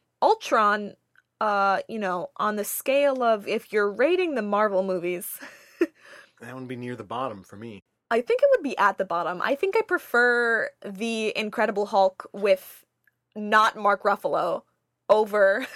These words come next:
Speaker 1: <laughs>
Speaker 2: Oh, yeah.
Speaker 1: over Age of Ultron, like, <laughs> for sure.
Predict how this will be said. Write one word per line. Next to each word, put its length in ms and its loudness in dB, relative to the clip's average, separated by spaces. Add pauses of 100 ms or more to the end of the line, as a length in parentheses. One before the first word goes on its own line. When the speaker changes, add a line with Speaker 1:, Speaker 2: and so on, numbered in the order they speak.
(400)
Speaker 1:
<laughs> 440 -4
Speaker 2:
Oh, 160 0
yeah. 340 0 (640)
Speaker 1:
over 240 6
Age 240 2
of 100 -2
Ultron, 440 4
like, 420 2 (1000)
<laughs> 840 -20
for 180 0
sure. 520 2